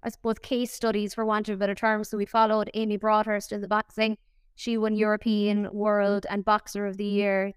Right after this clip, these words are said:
God, she did a clean, Commonwealth. She did an absolute clean sweep. It was wild.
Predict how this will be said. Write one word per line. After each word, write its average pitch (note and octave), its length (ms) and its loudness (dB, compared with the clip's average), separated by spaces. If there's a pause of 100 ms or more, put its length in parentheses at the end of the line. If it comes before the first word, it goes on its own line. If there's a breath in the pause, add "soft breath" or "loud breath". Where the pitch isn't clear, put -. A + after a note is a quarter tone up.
God, G#3+ 220 2
she G#3+ 160 -4
did F#3+ 140 -6
a F#3+ 60 -6
clean, G#3 280 -4 (100)
Commonwealth. G#3+ 500 2 (220)
She - 140 -4
did A3+ 60 2
an G#3 60 0
absolute G#3 400 -2
clean A3 260 -2
sweep. G3 300 -6
It F#3+ 120 -4
was F#3+ 160 -8 (200)
wild. F#3+ 420 2